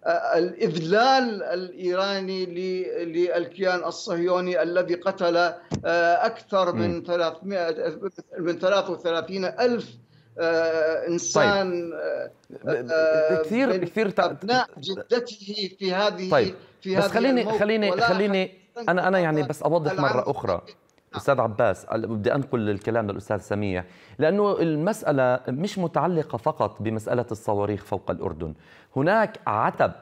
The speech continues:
Speaker 2: والكلام الآن للأستاذ سميح المعايطة، عتب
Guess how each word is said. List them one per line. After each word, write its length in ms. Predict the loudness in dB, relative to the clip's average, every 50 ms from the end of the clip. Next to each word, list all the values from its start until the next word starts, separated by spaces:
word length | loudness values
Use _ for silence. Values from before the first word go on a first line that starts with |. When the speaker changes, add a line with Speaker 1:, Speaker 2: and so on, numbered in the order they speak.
| -20 -12 -4 0
Speaker 2:
والكلام 520 | 2 2 2 2 2 2 4 4 4 4
الآن 220 | 2 2 2 2
للأستاذ 380 | 2 2 0 -2 0 0 -2 -2
سميح 680 | -2 -4 -4 -2 -2 0 -2 -2 -2 -4 -6 -10 -16 -20 _ _ -20 -14 -8 -4
المعايطة، 680 | -2 0 0 0 0 0 -2 0 0 2 2 2 0 -2
عتب 520 | -2 0 0 2 2 2 2 2 0